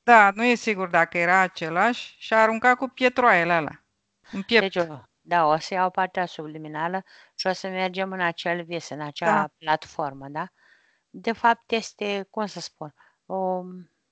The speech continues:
Speaker 2: alt loc, nu este Terra, da?
Speaker 1: Da.
Speaker 2: Deci este un fel de... Seamănă cu gaura de la Antarctica noastră, știi?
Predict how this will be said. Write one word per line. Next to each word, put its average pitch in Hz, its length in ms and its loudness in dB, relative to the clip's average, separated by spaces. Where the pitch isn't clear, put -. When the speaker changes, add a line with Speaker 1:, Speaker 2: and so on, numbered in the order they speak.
Speaker 2:
alt 196 380 2
loc, 143 240 -6
nu 180 140 -14
este 170 420 -10
Terra, 131 360 -12
da? 170 180 -12
Speaker 1:
Da. 180 360 -14
Speaker 2:
Deci 185 260 -12
este 196 300 -6
un 190 180 -6
fel 185 360 -6
de... 175 440 -6
Seamănă 208 580 0
cu 180 420 -10
gaura 165 480 4
de 151 220 -8
la 156 260 -4
Antarctica 156 840 -2
noastră, 143 600 -10
știi? - 420 -14